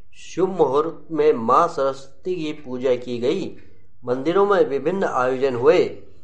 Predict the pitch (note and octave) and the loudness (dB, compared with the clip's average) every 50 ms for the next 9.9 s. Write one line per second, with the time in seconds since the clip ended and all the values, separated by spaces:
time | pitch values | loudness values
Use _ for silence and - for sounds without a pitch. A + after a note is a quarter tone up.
0 | - - - - - B2+ B2 D3+ F3 F3 G3+ F#3+ F3+ D3+ B2 B2 B2 C3 D3+ E3 | -14 -14 -14 -8 0 4 4 4 4 4 2 0 0 0 0 0 0 2 2 0
1 | E3 F#3+ F#3+ F#3+ F#3 - C#3+ C3 C3 C#3+ D3 D#3 D#3 D#3 D#3 D3+ C#3 B2 B2 D3 | 2 2 2 2 2 0 -2 0 2 2 2 2 2 2 2 2 2 2 2 2
2 | E3+ F3+ - D3 C#3 C3+ C3+ C3+ - - - - - - - B2+ B2 B2+ C3+ C3+ | 2 2 0 0 0 0 0 -2 -4 -10 -14 -14 -14 -12 -8 -4 -2 0 0 -2
3 | C3 C#3 D3+ D#3 - F#3 E3 D#3 - - C3 A#2 A#2+ D3 D#3+ D#3 C#3 B2+ B2 B2+ | -2 -6 -8 -8 -6 -6 -6 -6 -4 -6 -4 2 4 6 6 6 4 2 0 0
4 | C#3 B2+ A#2+ A#2 A#2 A2 C3+ B2 C#3+ F#3 F#3 - - - - - - - - - | -2 -2 -2 -2 -2 -2 -2 -2 0 -2 -4 -6 -8 -12 -14 -14 -14 -14 -14 -14
5 | - - - - - - - - B2+ B2+ C#3+ E3+ F#3+ F3+ G3 F#3+ F3+ F3+ F#3 F#3+ | -14 -14 -14 -14 -14 -12 -10 -4 0 4 4 4 4 4 0 0 2 2 2 2
6 | F#3+ F3+ D#3+ - - B2 A#2 B2+ D3 E3+ F#3+ - - - - - E3 D#3+ D3+ - | 0 -2 -2 -2 -2 -2 2 4 4 4 4 2 -6 -12 -12 -10 -8 -8 -8 -8
7 | - D3 C3+ B2+ B2+ C3 D3+ F3 G3+ G3+ F#3 - - - C3+ C3 C3+ C#3 D3+ D3+ | -6 -6 -6 -4 -4 -2 2 4 4 4 2 0 -8 -2 0 0 0 2 2 2
8 | D3 C3+ C3+ B2 - - - - - - - G#2+ G#2+ B2 C3+ C#3+ C#3+ - - - | 2 2 -4 -8 -10 -8 -6 -6 -6 -6 -6 -6 -6 -4 -4 -6 -6 -8 -14 -14
9 | - - - - B2 B2+ C#3+ F3 G3+ G3 - - D#3+ E3 D#3+ - - | -14 -14 -8 -2 0 2 4 4 2 2 2 0 0 0 0 -2 -6